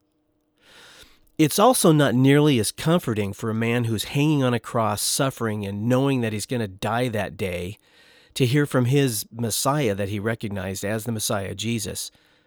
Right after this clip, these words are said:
"So, you believe in me? That's nice. What I'm gonna tell you today is true. Someday, God only knows when,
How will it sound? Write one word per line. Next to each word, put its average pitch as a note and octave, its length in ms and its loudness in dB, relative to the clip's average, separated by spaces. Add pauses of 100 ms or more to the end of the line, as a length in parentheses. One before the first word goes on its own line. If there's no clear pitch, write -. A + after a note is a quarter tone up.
(480)
"So, B2+ 320 -4 (220)
you B2 160 0
believe A2+ 320 -2
in E3 100 0
me? G#3 300 -4 (260)
That's D3+ 320 -2
nice. G2 460 -6 (460)
What D3+ 120 2
I'm G3+ 80 4
gonna A#3 180 2
tell F#3 260 0
you F3 200 2
today B2 480 2
is G#2 240 -4
true. A2+ 460 -4 (520)
Someday, C#3 640 2 (480)
God C3 280 6
only F3 260 6
knows D#3 260 4
when, C3 380 -2